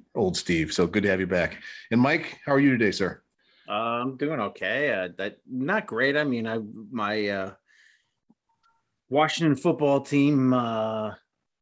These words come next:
Speaker 2: blew it because of, uh, bad coaching decisions today. Uh, my, both my fantasy football teams, uh, crapped the bed, and, um,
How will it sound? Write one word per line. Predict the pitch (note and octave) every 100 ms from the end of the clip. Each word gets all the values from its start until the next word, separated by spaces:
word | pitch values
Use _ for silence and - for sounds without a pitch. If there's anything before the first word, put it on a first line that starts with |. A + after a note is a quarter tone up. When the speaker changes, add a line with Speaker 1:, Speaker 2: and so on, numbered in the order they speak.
| _ _ -
Speaker 2:
blew | B2+ C#3 C#3 D3
it | D3 B2+
because | B2+ C3 A#2 A2+
of, | A2+ A2+
uh, | A2+ G#2+ G#2
bad | A2+ A#2
coaching | - A#2 A2+
decisions | G#2+ - A2+ A#2+ B2+
today. | B2+ C3+ C#3+ F3+ F3+
Uh, | F#2 G2 G2 F#2+ F#2+ - _ _
my, | G#2 A2
both | G2+ C#3+ B2+
my | A#2
fantasy | - B2+ B2+ B2+
football | C3+ B2 A#2+
teams, | - B2+ B2 A#2
uh, | A#2+ A2+ A2 - - A#2
crapped | C3 A2+ -
the |
bed, | G#2+ A#2+ C3+ E3 D#3+
and, | G#2 A2+ A2+ A2+ A2+
um, | A#2 A#2+ A#2+ A#2 A#2+ A#2